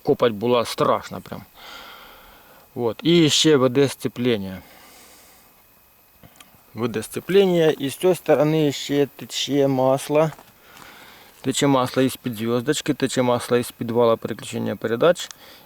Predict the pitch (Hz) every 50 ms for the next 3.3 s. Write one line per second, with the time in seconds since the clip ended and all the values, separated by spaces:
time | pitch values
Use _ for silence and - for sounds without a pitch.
0 | _ _ _ _ 131 135 143 147 147 147 143 131 - - 127 - 131 - - 127
1 | 135 143 147 139 - 135 127 127 127 120 - - - - _ - 127 123 113 107
2 | 104 - - - _ _ _ _ _ _ _ - 123 104 - - 123 117 113 110
3 | 113 113 110 - -